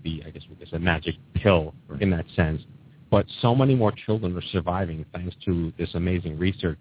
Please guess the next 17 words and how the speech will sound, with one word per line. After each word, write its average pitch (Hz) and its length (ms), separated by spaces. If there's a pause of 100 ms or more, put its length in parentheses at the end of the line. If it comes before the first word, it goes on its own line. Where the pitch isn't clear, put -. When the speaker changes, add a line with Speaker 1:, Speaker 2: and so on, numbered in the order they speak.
Speaker 1:
that's 82 200
been 82 160
transforming 90 840
medicine 90 520
in, 85 160
over 90 180
the 80 80
last 82 260
twenty 82 200
or - 20
thirty 82 260
years, 95 320 (680)
that 110 300
they 110 140
are 107 100
now 107 240
living 104 600